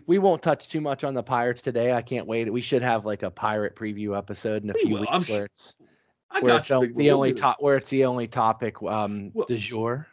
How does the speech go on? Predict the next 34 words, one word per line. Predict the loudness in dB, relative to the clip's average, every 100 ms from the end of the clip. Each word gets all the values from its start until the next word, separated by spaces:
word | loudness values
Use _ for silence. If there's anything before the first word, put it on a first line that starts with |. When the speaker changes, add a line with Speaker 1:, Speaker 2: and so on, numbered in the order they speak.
| _ -4
Speaker 1:
But | -2
I'm | -2
excited | -4 -2 -2 2
Speaker 2:
and, | 4
Speaker 1:
for | 4
Speaker 2:
uh, | 2
Speaker 1:
it. | 0
Speaker 2:
uh, | 2
did | 2
we, | 2
did | -2 -4
we | -4
touch | -4 -6 -4
last | -2 -2 -4
episode | -8 -8 -4 -4
that | -6
the | -8
Pirates | -6 -6 -6
do | -8 -6 -2
now | -2 -2
have | -2
the | -4
number | -2 -4
one | -4
pick | -6 -6
in | -8
the |
draft? | -8 -6 -4 -6 -10 -18 -20 _ _ _ _
Speaker 1:
Yeah, | 4
Speaker 2:
Again. | 6 8
Speaker 1:
that's, | 4 -2 _
that's | -8 -8
cool | -4 -4
too. | 0 2 4